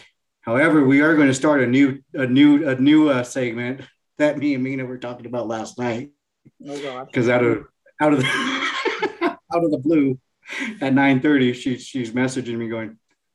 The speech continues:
Speaker 1: "I'm hungry." <laughs>
Speaker 2: You're not just hungry for anything. It has to be sweets, and it's horrible.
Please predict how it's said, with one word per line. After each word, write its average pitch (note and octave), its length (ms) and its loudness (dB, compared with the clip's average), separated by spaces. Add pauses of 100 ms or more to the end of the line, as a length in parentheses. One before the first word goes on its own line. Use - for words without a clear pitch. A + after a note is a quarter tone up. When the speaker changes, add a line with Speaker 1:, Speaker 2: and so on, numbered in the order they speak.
Speaker 1:
"I'm E3 140 -6
hungry." G#2+ 440 -6 (380)
<laughs> D4 100 0 (1400)
Speaker 2:
You're E3 140 -10
not A#3 180 -2
just A#3+ 200 -2
hungry F#3+ 420 -6
for - 160 -8
anything. D3+ 480 -6
It C#3+ 120 -10
has D#3+ 240 -10
to - 120 -20
be C#3 120 -14
sweets, - 920 -16
and B2+ 140 -14
it's - 240 -16 (540)
horrible. C#3+ 540 -4